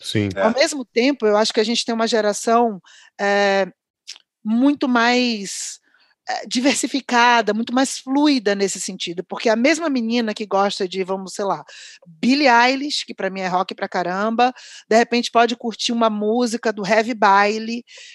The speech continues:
Speaker 2: que é uma galera de funk da, né, do Brasil, assim. Então, eu vejo que o comportamento hoje tem muito mais a ver com uma música que a galera, que a, que a pessoa gosta, do que com necessariamente uma obra, né?
Speaker 1: Sim.
Speaker 2: E eu acho que esse comportamento, ele se dá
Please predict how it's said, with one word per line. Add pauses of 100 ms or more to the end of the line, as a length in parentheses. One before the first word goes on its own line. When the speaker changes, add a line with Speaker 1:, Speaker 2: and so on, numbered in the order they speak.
(120)
Speaker 2:
que
é
uma
galera
de
funk
da, (340)
né,
do
Brasil,
assim. (560)
Então,
eu
vejo
que
o
comportamento
hoje
tem
muito
mais
a
ver
com
uma
música
que
a
galera,
que
a,
que
a
pessoa
gosta, (400)
do
que
com
necessariamente
uma
obra, (380)
né?
Speaker 1:
Sim.
Speaker 2:
E
eu
acho
que
esse
comportamento,
ele
se
dá